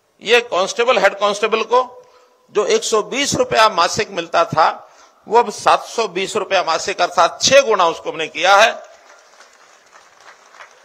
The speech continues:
एएसआई, एसआई और inspector, इनका जो है एक हजार रुपया मासिक ये भत्ता किया गया है।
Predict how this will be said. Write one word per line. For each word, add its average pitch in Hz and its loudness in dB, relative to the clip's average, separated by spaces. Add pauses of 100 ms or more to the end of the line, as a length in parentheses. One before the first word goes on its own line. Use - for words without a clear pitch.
(520)
एएसआई, 226 2
एसआई 208 2
और 202 -4 (500)
inspector, - -4 (760)
इनका 240 0
जो 202 0
है 170 0 (300)
एक 254 6
हजार 175 6
रुपया 165 0
मासिक 147 -2 (320)
ये 196 -4
भत्ता 147 0
किया 143 0
गया 110 -4
है। - -14